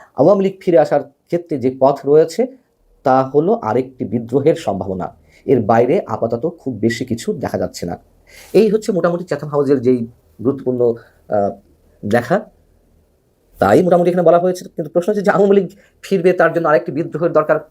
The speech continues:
সেটি আসলে কিভাবে হবে, কিভাবে সম্ভব? আওয়ামী লীগ ততটা সংগঠিত হয়ে পেরেছে, মানে সংগঠিত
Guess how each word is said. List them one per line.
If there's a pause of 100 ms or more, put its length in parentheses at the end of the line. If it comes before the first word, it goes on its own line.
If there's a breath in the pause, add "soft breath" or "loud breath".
(140)
সেটি
আসলে
কিভাবে
হবে, (1040)
কিভাবে
সম্ভব? (380)
আওয়ামী
লীগ
ততটা (320)
সংগঠিত
হয়ে
পেরেছে,
মানে
সংগঠিত